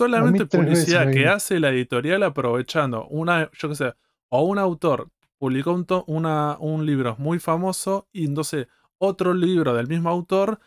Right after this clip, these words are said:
Speaker 2: le ponen esa publicidad ahí, entonces vos decís, "Es el mismo autor que tal", o, o, o dentro de poco sale la película. Pero es solamente la publicidad. Y es verdad lo que dice Santiago, me imagino que hay gente que cree que eso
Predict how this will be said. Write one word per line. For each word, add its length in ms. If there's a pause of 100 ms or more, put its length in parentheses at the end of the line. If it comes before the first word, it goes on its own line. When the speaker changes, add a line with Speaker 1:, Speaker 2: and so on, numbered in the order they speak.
(160)
Speaker 2:
le 220
ponen 420
esa 260
publicidad 600
ahí, 180
entonces 320
vos 160
decís, 160 (320)
"Es 140
el 120
mismo 280
autor 300
que 120
tal", 360 (340)
o, 420 (440)
o, 600 (500)
o 60
dentro 320
de 80
poco 300
sale 260
la 160
película. 560 (400)
Pero 140
es 80
solamente 480
la 140
publicidad. 640
Y 120
es 80
verdad 180
lo 100
que 80
dice 160
Santiago, 420
me 60
imagino 380
que 80
hay 100
gente 460
que 160
cree 260
que 200
eso 340